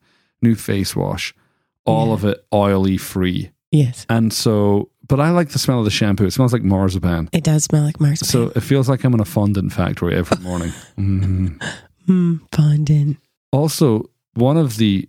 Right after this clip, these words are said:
Speaker 1: personal items that we've got smells like Cadbury cream eggs.
Speaker 2: Yes, thank you for bringing that up.
Speaker 1: I love it.
Speaker 2: <laughs>
Speaker 1: I'm like,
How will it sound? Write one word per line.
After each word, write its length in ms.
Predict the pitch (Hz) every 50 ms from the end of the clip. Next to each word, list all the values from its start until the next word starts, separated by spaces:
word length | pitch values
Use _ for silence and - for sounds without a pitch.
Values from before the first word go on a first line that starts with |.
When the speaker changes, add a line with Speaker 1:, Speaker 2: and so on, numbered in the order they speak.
| _ - _
Speaker 1:
personal 600 | - - 120 113 101 - - 107 104 95 95 98
items 380 | 98 95 - - 95 92 -
that 140 | - - -
we've 300 | - 101 98 - - - - -
got 380 | - - 104 92 92 98 - - _ _ _ -
smells 340 | - - - 120 113 107 101
like 140 | 104 - -
Cadbury 360 | - - 104 101 95 98 92
cream 280 | - - - 101 92 95
eggs. 420 | 98 107 98 82 - - - - _ _ _
Speaker 2:
Yes, 460 | 170 160 151 139 135 139 - - -
thank 280 | - - 170 170 - -
you 60 | 160
for 140 | - - 156
bringing 260 | 156 160 151 156 156
that 280 | 156 151 151 151 151 -
up. 60 | - - - -
Speaker 1:
I 180 | - 87 92 92
love 300 | 85 104 107 110 98 92
it. 160 | 85 - - - 180 175 - - -
Speaker 2:
<laughs> 40 | -
Speaker 1:
I'm 120 | 101 98
like, 140 | 92 95